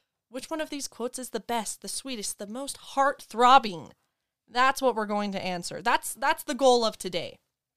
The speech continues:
But before we begin, I'd like to start out by saying, if any one of these quotes were said to me,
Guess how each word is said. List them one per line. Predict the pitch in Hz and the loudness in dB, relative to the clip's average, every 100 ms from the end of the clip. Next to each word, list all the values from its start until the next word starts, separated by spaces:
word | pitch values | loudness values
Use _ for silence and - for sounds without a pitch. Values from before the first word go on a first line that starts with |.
| _ _ _ _ _ _ _ _ | _ _ _ _ _ _ _ _
But | 285 | -6
before | 277 302 349 349 | -4 0 4 4
we | 302 | 2
begin, | 262 277 269 226 247 - _ _ _ - | 4 6 6 6 0 -8 _ _ _ -4
I'd | 262 | 2
like | 277 | 2
to | 269 | 2
start | 254 254 | 2 4
out | 233 214 | 4 4
by | 208 | 2
saying, | 196 220 196 165 143 - _ _ _ _ _ _ _ _ - | 0 -2 -2 -4 -10 -18 _ _ _ _ _ _ _ _ -4
if | 392 359 | 0 4
any | 294 | 4
one | 269 254 | 2 0
of | 220 | -2
these | 208 | -6
quotes | - 202 190 - | -8 -6 -6 -6
were | |
said | 180 175 165 | -6 -6 -8
to | 165 | -10
me, | 147 139 | -12 -14